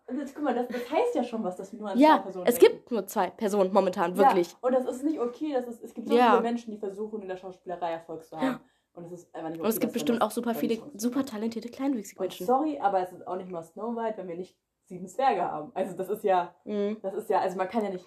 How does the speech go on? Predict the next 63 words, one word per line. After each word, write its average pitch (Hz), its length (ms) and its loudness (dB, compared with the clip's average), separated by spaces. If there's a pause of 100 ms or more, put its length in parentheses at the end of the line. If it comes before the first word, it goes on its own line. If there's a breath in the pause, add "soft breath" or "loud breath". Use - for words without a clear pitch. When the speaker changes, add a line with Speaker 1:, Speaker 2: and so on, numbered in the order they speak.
(140)
Speaker 1:
ja 185 140 2
klar, 180 280 0 (160)
was 190 180 -6
woll-, 214 200 6
was 196 240 -8
wollt 202 160 -2
ihr 180 60 -6
daraus 185 260 -2
machen? 190 260 -6
Sieben 196 220 -6
Räuber? 180 520 -2 (380)
Was 208 160 -10
ist 285 80 -6
Speaker 2:
Ich 208 60 -6
Speaker 1:
das? - 100 2
Speaker 2:
hab, 220 240 -2
ich 214 160 -10
hab 233 180 -8
einmal 233 280 2
eine 240 160 4
Verfilmung 226 480 -4
gesehen, 208 240 -6
da 196 100 -6
haben, 202 260 -6
haben 202 140 -8
die 202 120 -6
wirklich 196 280 -8
sieben 202 180 -20
kleinwüchsige 196 640 -10 (760 loud breath)
Menschen 202 280 -6
dafür 196 220 -4
genommen. 202 420 -4
Speaker 1:
Ey, 180 220 2
guck - 140 -14
mal, - 40 4
Speaker 2:
Aber 202 120 8
Speaker 1:
das 226 80 8
Speaker 2:
ich 233 60 0
weiß 214 120 6
Speaker 1:
ist - 60 -4
Speaker 2:
nicht 226 120 4
Speaker 1:
geil. 208 100 6
Speaker 2:
mehr, 196 100 2
wer, 196 80 2
der 190 160 -6
Film 202 160 0
war 185 80 4
generell 214 320 4
scheiße, 254 280 6
aber - 120 10
das 247 240 8
war 440 80 8
gut. 320 200 10
Speaker 1:
Ja. - 80 -10 (280 loud breath)
Speaker 2:
Nein, 339 180 8
das 320 140 4
war, 294 100 0 (480 soft breath)
das 254 160 0
war 269 140 8
keine 262 260 4
Kackverfilmung. 226 680 0
Kennst 277 360 4
du? 285 240 6